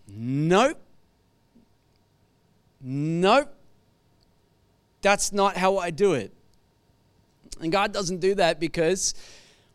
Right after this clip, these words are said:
well, God has standards. That's not unusual.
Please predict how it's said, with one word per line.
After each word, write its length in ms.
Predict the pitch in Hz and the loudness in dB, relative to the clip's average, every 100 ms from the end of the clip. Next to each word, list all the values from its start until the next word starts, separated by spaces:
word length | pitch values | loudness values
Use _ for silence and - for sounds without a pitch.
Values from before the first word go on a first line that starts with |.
| _ | _
well, 380 | 104 110 208 233 - | -12 -6 -6 -8 -18
God 240 | - 135 147 | -6 -4 -2
has 280 | 156 175 - | -2 -4 -4
standards. 1160 | - - - - 214 277 131 90 - - - - _ - | -8 -10 -10 -4 -4 -4 -6 -10 -10 -10 -12 -20 _ -12
That's 340 | 247 - - | -8 -8 -6
not 280 | 311 190 175 - | 0 2 2 0
unusual. 960 | 170 160 143 139 220 214 135 87 110 | -4 -4 -4 -2 -2 -2 -6 -8 -12